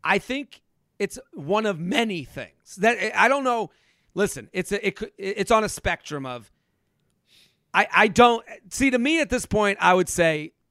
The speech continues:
I, I would have to let the person know, "I find it unattractive that you're not, that we haven't followed each other on Instagram. You never mentioned past," like, the next date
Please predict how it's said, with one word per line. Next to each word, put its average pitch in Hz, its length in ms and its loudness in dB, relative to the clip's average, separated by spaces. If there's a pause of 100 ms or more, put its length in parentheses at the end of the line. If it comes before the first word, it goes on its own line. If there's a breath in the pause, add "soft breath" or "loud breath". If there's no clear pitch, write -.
(100)
I, 196 320 6
I 185 240 8
would 214 140 8
have 190 160 4
to 175 60 -8
let 165 160 0
the 156 60 -4
person 156 300 -4
know, 135 300 -4 (580)
"I 170 60 0
find 220 400 4
it 196 80 4
unattractive 151 880 -2 (220)
that 156 180 -10
you're 151 320 -8 (560)
not, 175 500 2 (480)
that 175 180 2
we 180 120 6
haven't 175 320 4
followed 170 320 4
each 165 160 -2
other 165 160 2
on 160 80 -2
Instagram. 156 560 -6 (260 soft breath)
You 139 80 -6
never 170 240 -2
mentioned 170 560 -4 (140)
past," 165 400 2 (100)
like, 208 240 -4 (100)
the 208 140 -2
next 214 380 -2
date 175 440 -2